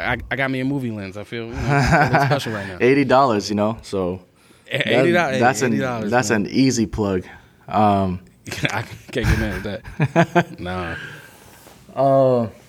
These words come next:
Speaker 2: fuck, I was gonna say something. I forgot what I was gonna say.
Speaker 1: I, f-, hey, I feel like I messed up your train of thought. I'm sorry,
Speaker 2: No,
Speaker 1: bro.
Speaker 2: no, no, no, no.
Speaker 1: T-, talking about the, talking about the lens got me excited, man. I was like, "Oh,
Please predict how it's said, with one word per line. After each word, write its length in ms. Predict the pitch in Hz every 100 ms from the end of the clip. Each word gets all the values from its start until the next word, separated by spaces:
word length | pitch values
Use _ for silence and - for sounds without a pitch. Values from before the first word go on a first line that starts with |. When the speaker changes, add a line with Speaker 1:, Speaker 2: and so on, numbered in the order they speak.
| - _ -
Speaker 2:
fuck, 140 | 170 170
I 140 | 131
was 120 | 151 151
gonna 120 | 135
say 200 | - 131
something. 240 | 117 110
I 40 | 104
forgot 180 | 127
what 20 | 113
I 40 |
was 100 | 104
gonna 140 | 107
say. 320 | 90 101 95 92 - _ _ _ _ _ _ _ _ _ _ _ - -
Speaker 1:
I, 120 | 92
f-, 100 | 95
hey, 140 | - 110
I 80 | 101
feel 140 | 131
like 80 | 110
I 60 | 110
messed 220 | 107 -
up 80 | 98
your 100 | 101
train 220 | 104 101
of 80 | 92
thought. 200 | 104 101
I'm 80 | 104
sorry, 400 | - 107 107 117
Speaker 2:
No, 220 | 143 143
Speaker 1:
bro. 120 | 143
Speaker 2:
no, 160 | 143 139
no, 300 | 135 120 101
no, 200 | 107 104
no. 0 | 101
Speaker 1:
T-, 60 | 95 -
talking 200 | - 120
about 140 | 117 113
the, 140 | 117 -
talking 220 | - 139 127
about 140 | 127
the 80 | 117
lens 280 | 131 139 127
got 140 | 131
me 100 | 123
excited, 480 | 117 - 127 139 117
man. 240 | 113 123
I 100 | 127
was 160 | 127 120
like, 140 | 120 120
"Oh, 600 | 135 151 160 160 165